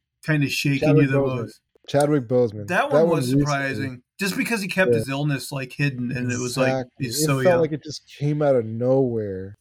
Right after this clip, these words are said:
Speaker 2: I was expecting to see him in Black Panther two.
Speaker 1: Yeah, yeah.
Speaker 2: Uh, we had just seen him in, uh, in, in Endgame.
Speaker 1: I feel
Speaker 2: That was
Speaker 1: like,
Speaker 2: nuts.
Speaker 1: I feel like it's been,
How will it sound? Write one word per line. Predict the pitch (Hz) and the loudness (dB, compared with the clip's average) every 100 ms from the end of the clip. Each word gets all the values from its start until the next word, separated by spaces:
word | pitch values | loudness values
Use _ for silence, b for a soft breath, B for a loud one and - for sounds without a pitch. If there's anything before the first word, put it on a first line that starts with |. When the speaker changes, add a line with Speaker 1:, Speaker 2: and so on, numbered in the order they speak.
| _ - | _ -2
Speaker 2:
I | 160 | 0
was | 185 | 2
expecting | 165 - 165 175 | 0 0 0 0
to | |
see | 151 | -4
him | 170 | -4
in | 156 | 0
Black | 160 160 | -2 -2
Panther | 175 175 | -4 -4
two. | 165 220 180 107 110 _ _ _ | -4 -2 -2 -2 -8 _ _ _
Speaker 1:
Yeah, | 151 170 190 147 - _ _ _ | -2 2 2 0 -8 _ _ _
yeah. | 135 135 120 - _ _ - | -4 -4 -6 -14 _ _ -8
Speaker 2:
Uh, | 147 165 | -6 -2
we | 160 | 0
had | 185 131 | 0 2
just | 165 226 | 0 0
seen | 196 170 | -2 -4
him | 160 | -2
in, | 160 147 | -2 2
uh, | 135 131 127 - - | 2 2 0 -4 -2
in, | 143 151 _ - | 0 0 _ 0
in | 151 | 2
Endgame. | 165 175 202 139 113 107 110 - _ _ - | 2 0 2 0 0 -4 -10 -14 _ _ -6
Speaker 1:
I | |
feel | - 139 | 0 2
Speaker 2:
That | 131 | 2
was | 117 | 2
Speaker 1:
like, | 131 | -2
Speaker 2:
nuts. | - - - | -6 -10 -12
Speaker 1:
I | - | -8
feel | 381 440 381 | -6 -2 0
like | 294 226 | 0 -2
it's | 175 | -8
been, | 151 165 170 170 160 | -8 -6 -4 -6 -10